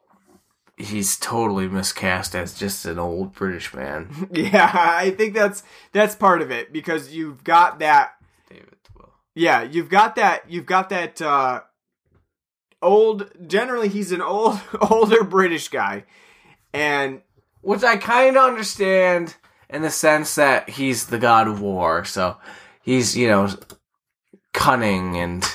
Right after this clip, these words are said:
Speaker 1: you know, like, "Ooh, look at me."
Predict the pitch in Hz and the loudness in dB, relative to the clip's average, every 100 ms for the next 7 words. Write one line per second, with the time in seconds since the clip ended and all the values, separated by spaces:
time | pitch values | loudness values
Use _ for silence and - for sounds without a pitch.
0 | - _ _ _ _ _ _ _ _ _ | -10 _ _ _ _ _ _ _ _ _
1 | - - 92 90 98 90 95 98 214 - | -12 -6 -4 -2 -2 -2 -4 -6 -8 -6
2 | - 165 - 170 160 90 92 | -8 -10 -10 -6 -6 -8 -12